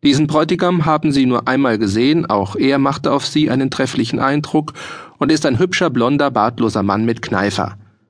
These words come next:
Bei diesen Worten nickten alle vier Frauen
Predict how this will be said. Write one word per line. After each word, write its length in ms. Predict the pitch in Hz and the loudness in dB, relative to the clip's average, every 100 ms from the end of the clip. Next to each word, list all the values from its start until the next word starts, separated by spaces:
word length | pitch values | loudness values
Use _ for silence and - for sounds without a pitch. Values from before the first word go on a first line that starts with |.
| _ _ _ _ _ _ _ _ - | _ _ _ _ _ _ _ _ -6
Bei 120 | 120 | -4
diesen 320 | 127 151 185 | 0 0 0
Worten 400 | 110 101 104 120 | 0 0 -2 -2
nickten 340 | 127 143 123 190 | -2 -2 -4 -2
alle 220 | 131 156 | 0 -2
vier 260 | 151 147 117 | 0 -2 -2
Frauen 760 | - 113 139 175 - - - | 0 0 2 0 -4 -16 -18